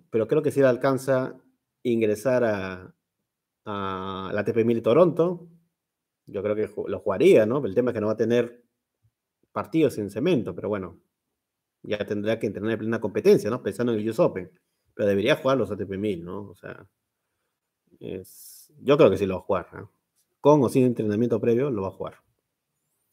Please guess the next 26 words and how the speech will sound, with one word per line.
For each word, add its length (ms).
Muy 140
bien. 540
Eh, 200
que 160
te, 100
hicimos 380
un... 840
Siempre 260
tenemos 200
que 60
hablar 100
de 100
Juanpi, 280
¿no? 120
Inevitablemente, 720
¿no? 160
Juanpi 260
siempre 280
<laughs> 380
tiene 160
que 80
estar 240
en 100
estos 220
programas 580
indefectiblemente. 880